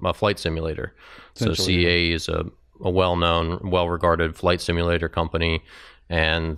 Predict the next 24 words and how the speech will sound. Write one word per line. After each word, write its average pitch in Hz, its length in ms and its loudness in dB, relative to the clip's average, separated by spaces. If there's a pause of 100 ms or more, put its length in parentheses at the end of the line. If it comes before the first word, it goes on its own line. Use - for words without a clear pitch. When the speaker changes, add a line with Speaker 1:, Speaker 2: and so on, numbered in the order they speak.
Speaker 1:
they're, 82 360 2
um, 76 380 -2 (480)
you 95 80 -4
know, 80 100 0
moving 85 320 0
forward 87 280 0
to 80 100 -2
start 80 440 -2
this 85 300 -4
whole 80 200 -2
process 82 500 -2
of 78 120 -6
getting 80 380 -4 (160)
the 87 80 -2
Jaunt 80 300 0
Air 82 100 0
Mobility, 80 560 -2 (640)
uh, 78 180 0
aircraft 80 720 -2 (480)
hopefully 117 380 2
certified 95 420 2
by 82 140 2
twenty 85 380 0
twenty-six. - 800 -4